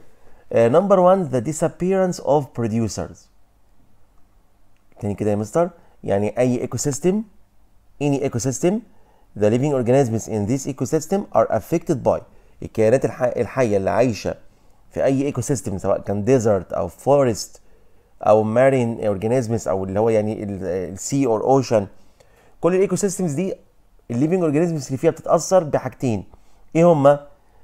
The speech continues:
number one، the disappearance of producers، اختفاء البروديوسرز. مين هما البروديوسرز؟ زي ما احنا عارفين اللي هما يا مستر they can make their own food،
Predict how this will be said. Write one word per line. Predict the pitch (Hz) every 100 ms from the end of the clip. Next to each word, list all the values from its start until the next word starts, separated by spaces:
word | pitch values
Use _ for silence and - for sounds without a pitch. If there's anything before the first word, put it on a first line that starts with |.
| -
number | 143 190 196
one، | 185 196 143
the | 151 - 131 139
disappearance | 160 131 175 190 170 143
of | 110 95
producers، | 113 104 123 - 165 180 - - _ _ -
اختفاء | 113 - - 117 202 220
البروديوسرز. | 165 123 104 104 - 87 - - _ _ - - _ _ - - - - - -
مين | 156
هما | 151 165
البروديوسرز؟ | 160 131 139 160 156 135
زي | 127
ما | 143
احنا | 139
عارفين | 135 127 156 147 - - - - - -
اللي | 104
هما | 127 131
يا |
مستر | 113 131 127 151
they | 113 113
can | - 113 123 127 110
make | 120 131 -
their | 110 104
own | - 117 143 147
food، | 196 185 131